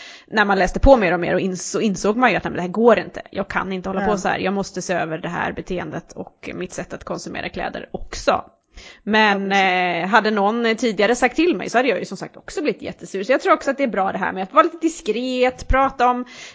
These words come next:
Speaker 1: hur man har gjort fina fynd på second hand, kanske dra
Speaker 2: Mm.
Speaker 1: med kompisen till närmsta second hand butik lite då och då, ordna klädbytarkvällar tillsammans och liksom
Speaker 2: Ja.
Speaker 1: uppmuntra det här till att, "Ja, men vi kan väl byta kläder med varann då.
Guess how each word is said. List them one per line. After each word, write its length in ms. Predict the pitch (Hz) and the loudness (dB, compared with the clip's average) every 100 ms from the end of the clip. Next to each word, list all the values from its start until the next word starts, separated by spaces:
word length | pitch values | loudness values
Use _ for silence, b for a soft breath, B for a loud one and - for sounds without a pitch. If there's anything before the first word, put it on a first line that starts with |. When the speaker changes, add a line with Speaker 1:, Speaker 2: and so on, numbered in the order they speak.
| B | B
Speaker 1:
hur 280 | 262 247 | -2 -2
man 380 | 240 240 233 233 | 0 0 0 -4
har 220 | 240 233 | 0 0
gjort 240 | 220 226 - | 0 -4 -6
fina 760 | - 247 220 226 214 208 202 196 | -6 -4 -2 0 0 0 -4 -6
fynd 240 | 233 214 | -8 -8
på 100 | 214 | -10
second 300 | 202 220 214 | -8 -8 -6
hand, 380 | 220 214 214 214 | -2 0 -2 -4
kanske 200 | 233 226 | -6 -6
dra 220 | 202 196 233 | -6 -2 -2
Speaker 2:
Mm. 160 | 208 | 0
Speaker 1:
med 160 | 214 196 | 0 0
kompisen 560 | 262 247 240 240 226 | -2 -2 -4 -4 -6
till 300 | 226 214 214 | -2 -2 -2
närmsta 800 | 208 202 226 220 214 220 208 208 | -2 -2 -2 -4 -4 -4 -2 -4
second 300 | - 226 233 | -6 -8 -6
hand 180 | 226 202 | -6 -6
butik 440 | 202 226 220 220 | -8 -6 -8 -6
lite 140 | 214 214 | -6 -4
då 160 | 208 | -2
och 100 | 208 | -2
då, 180 | 208 202 | -4 -4
ordna 220 | - 262 | -2 -2
klädbytarkvällar 1040 | 262 - 320 302 185 165 175 185 - 180 185 | -2 -2 2 4 4 0 -8 -6 -2 -2 0
tillsammans 800 | 202 - 165 160 208 440 480 247 | -2 0 -2 2 4 4 4 0
och 80 | |
liksom 360 | 233 226 202 196 B B | 0 -2 -4 -6 B B
Speaker 2:
Ja. 220 | - 196 180 | 2 2 2
Speaker 1:
uppmuntra 380 | 240 233 302 | 0 2 4
det 80 | 330 | 4
här 200 | 311 185 | 4 2
till 200 | - - | 4 4
att, 100 | 190 | 2
"Ja, 60 | 233 | -6
men 100 | 285 | -8
vi 60 | |
kan 160 | 311 311 | -6 -4
väl 100 | 311 | -4
byta 340 | 320 302 - | -4 -6 -6
kläder 360 | - - 180 170 | -4 -2 -2 -6
med 140 | 175 | -8
varann 300 | 170 - - | -8 -8 -12
då. 220 | - - | -14 -14